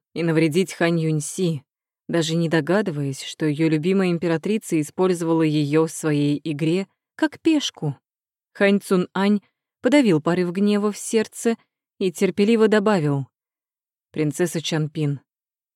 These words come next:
не волнуйтесь, даже лекарь Гу не смог поставить диагноз. Я не знаю, сколько ещё потребуется ждать.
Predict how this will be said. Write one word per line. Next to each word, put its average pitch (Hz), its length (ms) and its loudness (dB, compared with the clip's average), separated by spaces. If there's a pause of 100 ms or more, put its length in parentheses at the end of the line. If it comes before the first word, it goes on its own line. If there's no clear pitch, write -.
(100)
не 165 160 0
волнуйтесь, 196 840 0 (420)
даже 165 300 2
лекарь 175 320 4
Гу 170 200 2
не 185 120 2
смог 160 320 -4
поставить 147 460 -2
диагноз. 139 640 -2 (720)
Я 208 180 2
не 214 140 6
знаю, 185 360 0
сколько 151 360 -4
ещё 147 200 -2
потребуется 147 600 0
ждать. 135 460 -8